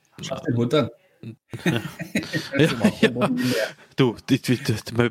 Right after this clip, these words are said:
Speaker 2: mir rennst du dir offene Türen ein, aber, ähm, ich bin vernünftig. Das arme
Speaker 1: Okay.
Speaker 2: Tier kann nichts dafür. Ich hätte sehr, also du kannst dir nicht vorstellen, wie gern ich einen Hund hätte,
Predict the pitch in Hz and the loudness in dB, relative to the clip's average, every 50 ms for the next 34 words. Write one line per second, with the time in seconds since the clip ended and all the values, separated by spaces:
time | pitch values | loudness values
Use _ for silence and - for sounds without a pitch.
0 | 110 _ - 131 143 143 131 131 131 - - 127 110 120 117 113 113 117 - - | 0 _ 0 2 2 2 0 -2 -2 -2 -4 -2 2 2 2 2 2 0 0 0
1 | 117 - - - 120 117 110 - - - - 147 135 113 110 95 98 104 110 - | 0 0 -2 -4 -2 -2 -2 -2 -2 2 4 4 4 4 0 -2 -4 -4 -4 -2
2 | 107 110 113 127 147 151 156 _ _ _ _ _ - _ - - - - - - | -2 2 2 2 0 0 -4 _ _ _ _ _ -20 _ -20 -18 -16 -16 -16 -16
3 | - - _ _ - 120 120 120 117 117 110 110 - 135 120 - - 131 113 117 | -20 -20 _ _ 0 2 2 2 0 -2 -4 2 2 2 2 4 2 2 2 2
4 | 120 123 - - - 120 101 - - - - - - _ _ _ _ _ _ _ | 0 0 -2 -2 -2 -2 -2 -2 -4 -10 -10 -14 -18 _ _ _ _ _ _ _
5 | _ _ _ _ _ _ _ _ _ _ _ _ _ _ _ - - - - 107 | _ _ _ _ _ _ _ _ _ _ _ _ _ _ _ -10 -6 -2 0 2
6 | - 113 107 120 123 110 - - - 135 - - 123 117 120 117 - - - - | 2 2 4 2 2 2 2 2 2 2 4 4 0 0 0 -2 -2 -4 0 0
7 | 117 - - - 107 104 - - _ _ - - - - - - - - - - | 0 0 2 0 0 0 0 -8 _ _ -16 -14 -14 -14 -16 -16 -18 -20 -20 -20
8 | - - - - _ - - - 113 - - - 120 117 - 107 113 107 104 - | -20 -20 -20 -12 _ -2 0 0 0 2 2 2 2 2 2 -2 -2 -2 -2 -4
9 | - _ 214 - _ - - - 120 117 - - 120 110 - - 113 107 - 113 | -10 _ -20 -12 _ -10 -2 -2 -2 -2 2 0 0 0 2 -2 -2 0 -2 -2
10 | 104 104 107 98 - 101 98 98 - - 104 101 95 101 110 120 117 - 107 104 | 0 0 2 4 2 2 2 -2 -2 0 0 0 2 4 2 2 4 4 0 -2
11 | - - 117 131 | 2 2 0 0